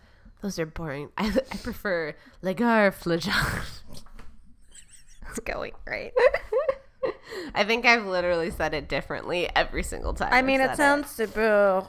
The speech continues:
Speaker 2: super French.
Speaker 1: One of these times, one will be correct. So, um,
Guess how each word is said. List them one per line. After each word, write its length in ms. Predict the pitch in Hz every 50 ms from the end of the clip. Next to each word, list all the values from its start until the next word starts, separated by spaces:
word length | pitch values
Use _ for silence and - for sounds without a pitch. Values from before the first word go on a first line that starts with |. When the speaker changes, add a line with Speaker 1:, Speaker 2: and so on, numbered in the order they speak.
| - -
Speaker 2:
super 520 | - - - - - 294 - 277 269 262 -
French. 480 | - 294 302 330 349 320 277 - -
Speaker 1:
One 300 | 196 208 226 240 247 285
of 80 | 285 254
these 220 | 269 254 254 254 -
times, 400 | 247 226 214 202 202 202 180 196
one 360 | 190 196 185 180 175 175 175 170
will 140 | 165 160 151
be 440 | 120 160 165 156 156 156 143 131 - - -
correct. 480 | - - - - - - - _ - - - - - _ _ - - - _ - - - - - - -
So, 520 | - 220 226 220 220 214 214 208 202 - - -
um, 600 | 202 202 196 190 180 180 180 180 170 160 -